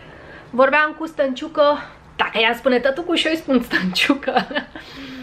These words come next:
Da, e mai ușor să ne găsiți pe Google. Uh, cu Nicoleta Stănciucă vorbeam de Vlogmas.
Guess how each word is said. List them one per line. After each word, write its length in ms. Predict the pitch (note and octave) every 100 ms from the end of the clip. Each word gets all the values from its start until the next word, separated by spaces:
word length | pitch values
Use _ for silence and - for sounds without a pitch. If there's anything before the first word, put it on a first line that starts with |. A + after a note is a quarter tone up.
| C4 B3+ - -
Da, 140 | F3 G#3
e 60 |
mai 140 | G#3 G#3
ușor 200 | A3 F3
să 100 | E3+
ne 80 | E3+
găsiți 320 | F3+ F#3 -
pe 60 | F#3+ F3
Google. 300 | E3+ F3+ - - - - - - - -
Uh, 240 | G3 G3
cu 140 | F#3+ F#3
Nicoleta 440 | F3+ A3+ A3+ G3
Stănciucă 560 | - G3 G3+ A#3+ A#3 A3
vorbeam 340 | A3 A3 A3+
de 100 | A3+
Vlogmas. 580 | G#3 A3+ B3+ - F3+ F3